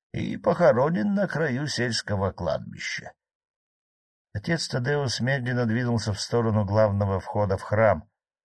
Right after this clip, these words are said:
приглашая следовать за ним. Он говорил, Создатель сотворил человеческое существо свободным. Зависимость же от господ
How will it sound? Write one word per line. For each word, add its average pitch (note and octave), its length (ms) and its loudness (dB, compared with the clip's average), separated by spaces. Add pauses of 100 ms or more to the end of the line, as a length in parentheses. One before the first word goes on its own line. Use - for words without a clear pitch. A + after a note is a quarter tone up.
(100)
приглашая G2+ 540 0
следовать F2+ 560 -2
за F2+ 140 -4
ним. E2 260 -6 (1400)
Он A3+ 320 2
говорил, F3+ 640 2 (320)
Создатель G#2+ 920 2
сотворил A#2 680 0
человеческое G#2 1200 -2
существо - 1000 -2 (480)
свободным. A2 840 0 (1000)
Зависимость C3+ 760 0
же G#2+ 180 0
от B2 200 4
господ A#2+ 680 0